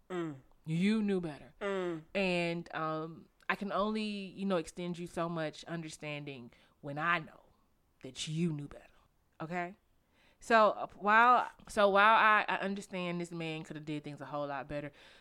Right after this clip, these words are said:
Speaker 2: you also coulda chose not to be a participant.
Speaker 1: Mm.
Speaker 2: Okay? You coulda had nothing to do with this.
Speaker 1: Participation trophies never count.
Speaker 2: <sighs> 'Cause you know what? It teaches you to expect things for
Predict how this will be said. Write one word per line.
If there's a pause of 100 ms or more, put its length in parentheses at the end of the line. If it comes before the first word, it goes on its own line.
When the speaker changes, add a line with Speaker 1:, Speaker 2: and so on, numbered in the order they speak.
Speaker 2:
you
also
coulda
chose
not
to
be
a
participant. (200)
Speaker 1:
Mm. (840)
Speaker 2:
Okay? (340)
You
coulda
had
nothing
to
do
with
this.
Speaker 1:
Participation
trophies
never
count. (120)
Speaker 2:
<sighs> (720)
'Cause (120)
you
know
what?
It
teaches
you (540)
to
expect
things
for